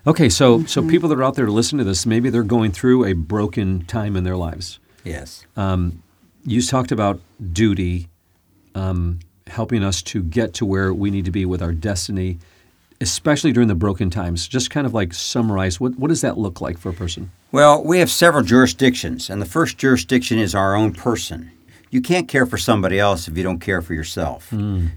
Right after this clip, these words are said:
Speaker 3: If you don't get out of bed, you're not gonna feed the animals.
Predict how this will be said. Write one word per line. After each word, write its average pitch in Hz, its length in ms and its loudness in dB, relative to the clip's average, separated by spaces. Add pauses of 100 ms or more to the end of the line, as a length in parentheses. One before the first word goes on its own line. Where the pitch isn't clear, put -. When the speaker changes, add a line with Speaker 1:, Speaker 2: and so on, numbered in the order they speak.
Speaker 3:
If - 80 -10
you 123 100 8
don't 160 120 4
get 131 120 4
out 120 160 8
of 90 80 0
bed, 110 200 4
you're 95 100 -4
not 98 140 0
gonna 98 160 -4
feed 87 220 -4
the 104 140 0
animals. 104 520 -2